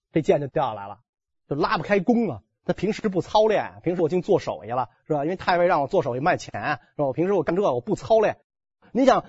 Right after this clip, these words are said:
这样的军队遇上金军、辽军如狼似虎的这样的部队，这不打败仗，他能够天理吗？所以这些个昏君佞臣们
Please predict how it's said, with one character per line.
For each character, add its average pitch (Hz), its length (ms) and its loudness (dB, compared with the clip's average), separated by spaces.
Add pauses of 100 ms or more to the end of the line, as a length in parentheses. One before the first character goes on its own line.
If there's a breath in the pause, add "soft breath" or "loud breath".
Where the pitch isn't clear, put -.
(120 loud breath)
这 320 220 4
样 233 240 4
的 190 120 2
军 247 300 2
队 196 240 4
遇 220 260 2
上 147 440 -2 (580)
金 240 280 6
军、 180 360 2 (380)
辽 190 380 -2
军 190 300 -8 (200)
如 208 340 -8
狼 202 260 -6
似 202 200 -12
虎 123 240 -14
的 127 80 -20
这 160 80 -10
样 151 120 -12
的 139 60 -16
部 147 140 -14
队， 139 180 -12 (280)
这 208 100 -6
不 233 220 -8
打 - 240 -10
败 156 260 -4
仗， 131 280 -10 (1080)
他 156 100 -4
能 151 140 -2
够 131 120 -10
天 147 240 -6
理 101 120 -14
吗？ 95 160 -16 (880)
所 220 320 6
以 151 320 2
这 180 160 0
些 185 120 0
个 156 120 4
昏 202 420 -2
君 180 260 -4
佞 151 200 -4
臣 113 180 -14
们 123 240 -8